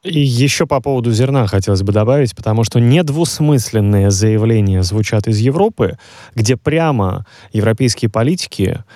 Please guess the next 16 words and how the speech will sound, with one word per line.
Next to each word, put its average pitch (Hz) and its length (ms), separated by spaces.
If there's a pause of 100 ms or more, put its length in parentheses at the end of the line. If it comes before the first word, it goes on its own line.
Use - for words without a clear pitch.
говорят 113 460
о 107 80
том, 165 180
что 110 240
они 101 240
опустошат 127 720
зернохранилища 104 880
Украины, 139 640 (420)
а, 104 560
тем 165 220
самым, 165 640 (420)
а, 107 480
они 123 180
планируют 127 640
помочь 147 600
Украине, 135 720